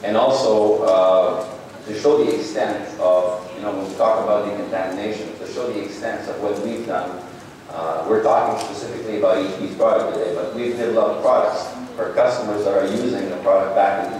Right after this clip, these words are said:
food applications. So if you're adding a product,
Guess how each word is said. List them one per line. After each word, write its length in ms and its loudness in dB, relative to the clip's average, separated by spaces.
food 200 -2
applications. 760 -2
So 480 -4
if 220 -12
you're 140 0
adding 360 2
a 40 -6
product, 560 2